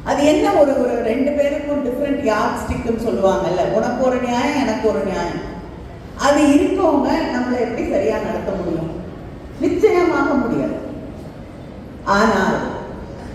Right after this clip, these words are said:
ஆணும் பெண்ணும் சமம், அவர்களுக்கு என்ன உரிமை இருக்கோ எல்லா உரிமையும் உனக்கு இருக்குன்னு சொன்ன முதல் மனிதன் தந்தை பெரியார். உன்னோட உடையில இருந்து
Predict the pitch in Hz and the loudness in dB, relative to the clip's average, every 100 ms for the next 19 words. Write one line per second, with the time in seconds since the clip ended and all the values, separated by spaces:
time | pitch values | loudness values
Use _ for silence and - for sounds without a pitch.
0 | - 190 233 277 320 339 339 339 - - | -4 2 4 6 4 2 2 2 2 2
1 | 254 254 269 285 302 - - - - 247 | 2 4 2 2 2 2 4 2 2 0
2 | - - - - - - - - - - | -2 -6 -8 -10 -12 -14 -16 -16 -16 -16
3 | - - - - - - - - 233 302 | -14 -14 -14 -16 -16 -16 -10 0 4 6
4 | - 320 320 320 320 320 330 - 302 302 | 6 4 2 0 0 0 -2 -2 -2 -2
5 | 294 294 339 302 262 254 277 285 294 302 | 0 0 2 2 2 2 2 4 4 2
6 | 302 294 302 311 339 277 262 269 254 240 | 2 2 0 0 -2 -2 -4 -4 -2 -2
7 | 262 277 339 - 247 247 247 220 220 254 | 0 2 2 0 -2 0 0 2 4 6
8 | 285 294 302 - 269 262 247 262 294 392 | 6 6 2 -2 -2 -2 -2 -2 -2 -2
9 | - 233 226 202 196 202 190 180 - - | 0 0 2 4 2 2 0 0 -2 -6
10 | - - - - - - - - - - | -8 -12 -14 -14 -14 -12 -12 -12 -12 -12
11 | - - - - - - - - - - | -10 -10 -10 -10 -10 -8 -8 -10 -10 -10
12 | - - - - - - - - - - | -10 -10 -10 -10 -12 -10 -10 -12 -12 -12
13 | - - 247 254 247 226 247 277 294 285 | -12 -6 2 6 8 6 6 4 2 2
14 | 254 233 226 196 180 | -2 0 0 -2 -6